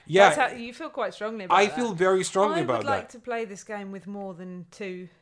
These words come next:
Speaker 2: people, because I think that would change that puzzle up quite significantly, because I, other people would be building, whereas I kind of left the building of the pyramid to you to some extent, because that's what you seem to be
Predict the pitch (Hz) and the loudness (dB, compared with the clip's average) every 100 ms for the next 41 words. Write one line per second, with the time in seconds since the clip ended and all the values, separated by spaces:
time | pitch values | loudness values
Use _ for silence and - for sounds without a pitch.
0 | _ - 202 185 - 160 147 233 214 220 | _ -18 -16 -16 -16 -20 -18 -14 -10 -8
1 | 208 220 240 240 214 214 - 214 202 190 | -8 -8 -10 -8 -8 -10 -14 -14 -14 -12
2 | 196 - 190 190 190 190 _ 196 190 - | -14 -14 -12 -12 -12 -14 _ -12 -12 -14
3 | 196 202 - 185 160 170 202 - 269 196 | -12 -12 -14 -18 -18 -18 -18 -12 -8 -8
4 | 170 185 - _ _ _ - 196 202 - | -10 -14 -20 _ _ _ -12 -10 -10 -14
5 | _ - 220 220 233 202 208 214 170 202 | _ -10 -10 -10 -12 -12 -10 -12 -12 -12
6 | 170 208 180 175 170 170 _ _ - 220 | -8 -8 -8 -12 -14 -16 _ _ -10 -8
7 | 214 196 226 262 277 - 269 247 226 208 | -8 -8 -6 -6 -8 -10 -8 -8 -8 -12
8 | _ 190 208 208 196 196 175 190 - 208 | _ -14 -12 -12 -12 -14 -16 -18 -14 -12
9 | 190 190 180 - - 226 214 214 180 170 | -10 -12 -16 -20 -18 -12 -10 -10 -12 -18
10 | 185 175 180 - 180 165 156 - 208 208 | -16 -16 -18 -18 -16 -16 -18 -20 -18 -16
11 | 175 214 202 - - 196 - 190 185 - | -8 -8 -8 -14 -16 -16 -16 -16 -16 -18
12 | 190 185 | -18 -18